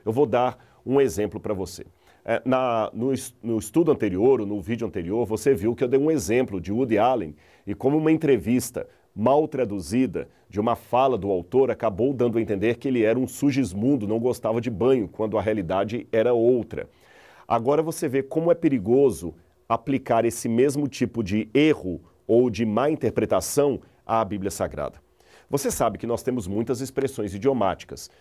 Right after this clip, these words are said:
Por exemplo, se eu dissesse pra você agora nesse vídeo aqui, "Gente, estou morto de cansado", talvez ninguém se assustaria. Mas se as minhas palavras virarem Bíblia, daqui a dois mil anos, muita gente se perguntará,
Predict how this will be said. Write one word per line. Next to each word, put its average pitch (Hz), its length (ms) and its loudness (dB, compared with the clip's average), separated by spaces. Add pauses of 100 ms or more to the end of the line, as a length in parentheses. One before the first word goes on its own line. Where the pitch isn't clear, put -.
(260)
Por 131 140 2
exemplo, 95 420 -2
se - 140 -6
eu 113 60 0
dissesse 113 480 -4
pra 107 160 -4
você 90 260 -6
agora 95 300 0
nesse 95 240 -6
vídeo 90 240 -6
aqui, 87 260 -8 (240)
"Gente, 123 340 -2 (200)
estou 139 340 0
morto 131 580 0
de 107 120 -8
cansado", 85 580 -6 (380)
talvez 117 400 -2
ninguém 104 320 -2
se - 120 -6
assustaria. 123 720 -2 (460)
Mas 110 200 0
se - 120 -6
as 123 140 0
minhas 139 180 -2
palavras 110 640 0
virarem 107 580 0 (180)
Bíblia, 98 600 -2 (180)
daqui 120 300 0
a - 20 0
dois 139 380 0
mil 120 240 -2
anos, 143 260 0
muita 143 300 0
gente 127 180 -4
se - 100 -14
perguntará, 123 640 0